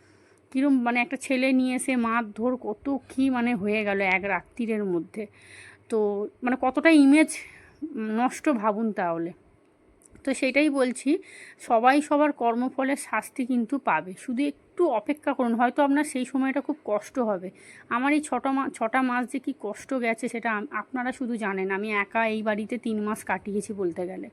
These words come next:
ঘর পাচ্ছিলাম না, কত কী ঘটনা ঘটে গেল বলুন তো। তো এটাই বলবো, প্রকৃতি তার খেল ঠিক সময় মতো দেখাবে, ওপরে ভগবান আছে, বিচার ঠিক আপনারা পাবেন। আমি পেয়েছি, আপনাদের সাথে যদি হয়ে থাকে আপনারাও পাবেন, শুধু একটু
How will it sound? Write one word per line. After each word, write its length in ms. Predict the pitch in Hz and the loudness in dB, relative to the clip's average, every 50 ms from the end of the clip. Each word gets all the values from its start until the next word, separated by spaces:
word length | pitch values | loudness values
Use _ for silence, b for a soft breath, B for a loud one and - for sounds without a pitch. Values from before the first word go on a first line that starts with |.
| B B B B B B B B B B B B B B B - 220 | B B B B B B B B B B B B B B B -8 -8
ঘর 300 | 202 - - 233 233 240 | 0 6 8 8 8 8
পাচ্ছিলাম 520 | - 233 220 - - - 254 214 220 214 | 6 2 2 0 -4 -6 -6 -4 -4 -4
না, 160 | 208 214 220 220 - | -4 -4 -4 -4 -4
কত 220 | - 269 - - 320 302 - | -6 -4 -2 -2 -2 -2 0
কী 320 | - 302 311 330 320 262 - - | 4 4 6 6 4 2 -2 -6
ঘটনা 440 | - 208 233 - 240 247 262 277 277 | -8 -6 -4 -4 -2 0 0 0 0
ঘটে 280 | - 226 208 - 220 226 | 0 -2 -2 -2 0 0
গেল 220 | 240 233 233 247 | 2 2 0 0
বলুন 340 | 220 226 220 220 226 226 220 | -2 -2 -2 -2 -4 -4 -6
তো। 180 | 208 - 269 330 b b b b b b b b b | -6 -8 -10 -12 b b b b b b b b b
তো 60 | - 269 | 0 0
এটাই 280 | 247 233 269 277 302 | 2 4 4 4 4
বলবো, 320 | 294 277 269 262 247 285 311 | 4 2 2 0 2 0 0
প্রকৃতি 500 | 302 - 269 262 - - 294 285 302 294 | 0 -2 -4 -2 0 0 2 2 2 4
তার 160 | 311 294 302 302 | 4 2 2 0
খেল 320 | - - - 247 254 277 320 311 - | -4 -4 -2 -2 0 0 -2 -4 -4
ঠিক 220 | - - 294 302 - | -2 -2 -2 -2 -6
সময় 380 | - - 247 220 226 247 277 | -6 -4 -2 0 2 4 4
মতো 220 | 277 277 269 - 269 | 4 2 2 0 -2
দেখাবে, 380 | 208 202 175 - - 196 202 | -2 -2 -2 -4 -4 -6 -6
ওপরে 380 | 202 - - 214 - 262 262 277 | -4 -4 -6 -4 -2 -2 -2 0
ভগবান 460 | 226 202 220 202 226 233 240 247 247 | 0 0 -2 0 0 0 0 0 0
আছে, 240 | 240 233 - - 247 | -2 -2 -4 -6 -6
বিচার 280 | 214 220 208 - 247 240 - - | -6 -6 -6 -8 -8 -8 -8 0
ঠিক 200 | - 320 294 - | 2 2 2 2
আপনারা 400 | 262 233 - - 233 226 214 220 | 0 -2 -2 -2 -2 0 0 0
পাবেন। 380 | 220 - 196 180 175 180 180 214 - - | 2 2 2 2 2 0 -4 -6 -6 -4
আমি 200 | - 208 233 254 | -2 -2 -2 -2
পেয়েছি, 480 | 247 - 254 247 254 240 - - 320 392 381 | -2 -2 -2 -2 -2 -2 0 2 2 2 2
আপনাদের 380 | - 320 302 - - 226 233 254 | 0 -4 -4 -4 -4 -4 -4 -4
সাথে 240 | - - 262 269 262 | -4 -4 -4 -4 -4
যদি 180 | 262 240 247 | -2 -2 0
হয়ে 180 | 247 233 214 208 | 0 0 0 0
থাকে 260 | 202 214 208 - 285 | -2 -4 -4 -2 -4
আপনারাও 520 | 370 415 370 185 - - 220 220 214 233 226 | -2 -2 -4 -6 -4 -4 -4 -2 -2 -2 0
পাবেন, 280 | - 202 180 180 196 | 0 -2 -2 -2 -2
শুধু 220 | 190 - 254 240 269 | -4 -4 -4 -4 -4
একটু 260 | 254 - - 370 | -6 -2 0 0